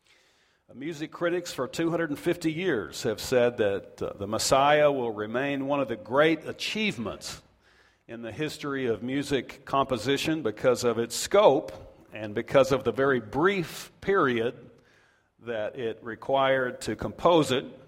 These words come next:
And when people tried to honor Handel for the symphony, he always said, "It was of heaven. Uh, it was not of me." And he gave all the royalties, which were substantial, uh, to charity.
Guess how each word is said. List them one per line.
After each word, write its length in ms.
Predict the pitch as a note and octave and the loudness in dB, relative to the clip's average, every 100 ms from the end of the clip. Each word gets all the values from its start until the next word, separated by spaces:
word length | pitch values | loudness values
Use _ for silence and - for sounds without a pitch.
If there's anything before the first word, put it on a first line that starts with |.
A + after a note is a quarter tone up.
| _ _ _ _ _ _ _ _ - _ _ | _ _ _ _ _ _ _ _ -20 _ _
And 120 | A#2+ | -16
when 120 | C3 | -14
people 300 | C3 F3+ D3+ | -8 -8 -6
tried 400 | C#3+ - D3 C#3+ | -6 0 2 2
to 120 | C3 G#2+ | 0 -2
honor 440 | C3+ D#3+ F3+ C#3 | 0 2 2 -2
Handel 600 | A2 C#3 A#2+ B2 F3 G3 - - - - - - - - | -4 -2 0 0 -2 -6 -16 -20 -20 -20 -20 -20 -20 -14
for 300 | - D#3 F3 | 2 6 6
the 100 | D3+ | 6
symphony, 540 | - C3+ B2 B2+ C#3+ | 2 -2 -2 -4 -2
he 180 | C#3 B2+ | -2 0
always 460 | B2+ C#3 C#3+ C#3 - | 2 2 2 -2 -4
said, 320 | D3 C3+ B2+ | 0 2 2
"It 180 | B2 C3 | -2 -4
was 180 | C3+ | -4
of 120 | C3 A#2+ | -4 0
heaven. 420 | E3 D#3+ G#2+ - - - - _ _ _ - | 2 4 2 -4 -18 -20 -20 _ _ _ -20
Uh, 260 | - C#2 - | -14 -14 -14
it 280 | - G#2+ - | -8 -8 -6
was 200 | A2+ A2 | -2 -2
not 260 | A#2 C#3 D#3 | 2 4 4
of 120 | D3+ | 2
me." 380 | D3 A2+ A2 B2+ - _ | 0 -2 -4 -10 -16 _
And 140 | A2+ A2 | -12 -8
he 100 | A#2 | -2
gave 300 | C3+ C3 A#2+ | 2 2 4
all 280 | C3+ D#3 D#3 | 4 4 2
the 100 | C3 | 0
royalties, 880 | C#3 E3+ D3 A2+ - G#2 C#3+ - - _ _ _ _ _ | 2 4 2 -2 -8 -10 -10 -16 -20 _ _ _ _ _
which 260 | A#2+ C3 - | -12 -12 -6
were 140 | C3 | -6
substantial, 840 | C3+ D3+ - - E3 E3 - F2 - - _ _ _ _ - | -4 -6 -4 -2 -2 -2 -6 -10 -12 -20 _ _ _ _ -18
uh, 160 | G2+ - | -18 -16
to 140 | - A2 | -14 -8
charity. 600 | - E3 C3 G#2 - | -2 0 0 -4 -10